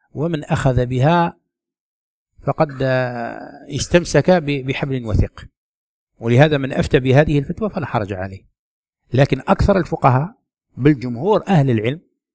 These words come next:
وحتى من المعاصر منهم كالشيخ بن باز والشيخ بن عثيمين، هؤلاء يفتون بأن عليها القضاء وعليها ماذا؟ وعليها الإطعام. وإن اختلفوا في الإطعام، قالوا: "الإطعام يكون إذا خفت على الولد، يكون الإطعام.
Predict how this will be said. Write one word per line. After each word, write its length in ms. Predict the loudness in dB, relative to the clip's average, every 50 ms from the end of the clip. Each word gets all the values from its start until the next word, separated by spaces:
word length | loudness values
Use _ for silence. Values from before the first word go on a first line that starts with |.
| _ _ _
وحتى 340 | -10 -4 -2 -2 0 0 -2
من 80 | -4
المعاصر 460 | -2 -6 -6 -2 -2 -2 0 -2 -4 -6
منهم 220 | -4 -8 -8 -8
كالشيخ 260 | -10 -10 -12 -12 -14 -12
بن 180 | -12 -12 -8 -6
باز 300 | -4 -4 -4 -6 -8 -12
والشيخ 280 | -16 -16 -16 -16 -14
بن 100 | -16 -14
عثيمين، 480 | -14 -12 -12 -10 -12 -12 -12 -16 -16 -16 _ _ _ _ _ _ _ _ _ _ 0
هؤلاء 480 | 2 2 2 2 2 0 0 0 -4
يفتون 460 | -6 -8 -8 -8 -6 -6 -6 -6 -8 _ _ _ _ _ _ _ _ _ -8
بأن 580 | -8 -6 -6 -6 -4 -2 -2 -2 -2 -4 -6 _ _
عليها 480 | -12 -10 -4 -2 0 0 0 0 0 -2
القضاء 520 | -2 0 -2 -2 0 0 0 0 -2 -6 _ _ _ _ _ _
وعليها 480 | -10 -6 -6 -4 -4 -4 -2 -4 -4 -4
ماذا؟ 340 | -6 -8 -6 -6 -6 -8 -8 _ _ _ _ _ _ _ _ _ _ -12
وعليها 280 | -8 -6 -6 -4 -4 -4
الإطعام. 380 | -4 -6 -6 -6 -6 -8 -8 _ _ _ _ _ _ _ _ _ _ _ _ _ _ _ _ _ _ _ _ _ _ _ _ -6
وإن 200 | -2 -2 0 0
اختلفوا 400 | 0 0 2 2 2 2 0 0
في 60 | -2
الإطعام، 480 | -2 -2 -2 -2 0 2 0 0 0 -2
قالوا: 400 | -2 0 0 2 2 0 0 0
"الإطعام 540 | 0 0 0 -2 -4 -2 0 0 0 2 2
يكون 420 | 0 0 0 0 -8 -10 -10 -6
إذا 240 | -4 0 2 2 2
خفت 440 | 2 2 0 0 0 0 0 0 0
على 240 | 0 2 2 2 0
الولد، 360 | 0 2 2 4 4 2 0 _ _ -20 -20 -20 _ _ _ _ -8 -8
يكون 320 | -6 -6 -6 -12 -10 -8
الإطعام. 280 | -8 -8 -8 -8 -10